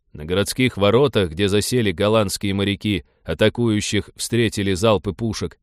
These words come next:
несчастным иноземцам пришлось отбиваться с двух сторон, поскольку из города на них волнами шла взбунтовавшаяся теребень.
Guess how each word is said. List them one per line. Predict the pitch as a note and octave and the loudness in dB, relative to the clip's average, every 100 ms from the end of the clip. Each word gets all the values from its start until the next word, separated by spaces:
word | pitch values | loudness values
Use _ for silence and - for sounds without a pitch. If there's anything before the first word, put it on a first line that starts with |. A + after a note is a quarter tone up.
| _ _ _ | _ _ _
несчастным | - F#2 - D#3 C#3+ C3+ B2 | -2 -2 2 2 2 0 0
иноземцам | B2 A2+ C3 C#3 - F#2+ | 2 2 2 0 -2 -4
пришлось | G2+ G#2 - C3 - | -2 -4 -2 -4 -2
отбиваться | F#2 F2 G#2+ B2 - | -4 -2 0 0 0
с | F#2+ | -6
двух | D#2+ F#2 A#2+ | -4 -6 -6
сторон, | - F#2+ G#2+ A#2+ F2+ _ _ _ | -4 -2 0 0 -2 _ _ _
поскольку | D2+ - B2+ A#2 A2+ | -8 -2 -2 0 -2
из | - G#2 F2+ | -2 -4 -2
города | F2+ D3+ A#2+ F#2+ | 2 4 4 2
на | F#2 F#2 | -2 0
них | A#2 A2+ | 0 -2
волнами | E2 D#2+ A#2+ C3+ A#2 G#2+ G#2 | -4 -4 -2 0 0 0 -2
шла | - F#2+ A2+ G#2+ - | -4 -4 -2 -2 -4
взбунтовавшаяся | F2 E2 F2 A#2 F#2+ G2 G2 - F#2+ F2+ - | -12 -8 -4 -2 0 2 0 0 -6 -4 -6
теребень. | E2+ F2+ F2 D2 B1+ | -6 -4 -4 -8 -16